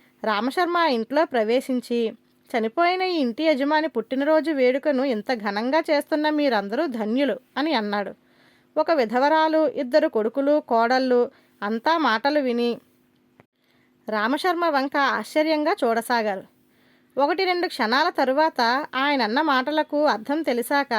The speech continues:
విధవరాలు, "అయ్యో, ఆయన సంగతి మాకు గుర్తులేదు. బ్రతికున్నంతకాలం క్రమశిక్షణ, క్రమశిక్షణ అంటూ మాకే సరదాలు లేకుండా చేశాడాయన. ఆయన చావు మా సుఖానికొచ్చింది.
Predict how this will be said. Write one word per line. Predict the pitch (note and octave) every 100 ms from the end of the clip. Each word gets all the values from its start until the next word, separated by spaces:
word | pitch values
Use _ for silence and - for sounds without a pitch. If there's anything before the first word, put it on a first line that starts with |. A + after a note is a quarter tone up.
| A3
విధవరాలు, | A#3+ G3+ A#3 C4+ D4 A3 A3+ D#4 _ _ -
"అయ్యో, | B3+ C4 B3+ C4 C4+ - - C4
ఆయన | D4 D#4
సంగతి | D#4 A#3 A3+ D4+
మాకు | F#4+ E4+ E4
గుర్తులేదు. | A#3 G#3 - D#4 A#3 G3 _ _ _ _
బ్రతికున్నంతకాలం | G#3+ A3 E4 F#4 E4+ E4+ E4 D#4 D4+ D4+ D#4
క్రమశిక్షణ, | A#3 G3+ A3 D#4 D#4+ D4+
క్రమశిక్షణ | D4+ B3+ A3 A#3+ C#4+ D4+ D#4
అంటూ | C#4 B3 D4+ B3
మాకే | C#4+ C#4+ C#4 A3 G#3
సరదాలు | B3 B3 A3 C4+ D4+
లేకుండా | F4 C#4 B3+ C4+ C#4 E4+
చేశాడాయన. | C4 A3+ B3+ A#3 G#3+ G3 G3+ - _ _ _ _ _ _ -
ఆయన | D4 E4+ F4
చావు | D#4+ A#3+ D#4 D4+
మా | E4 D#4
సుఖానికొచ్చింది. | C#4+ G#3 C4 D4 F4+ A#3+ - A#3 G3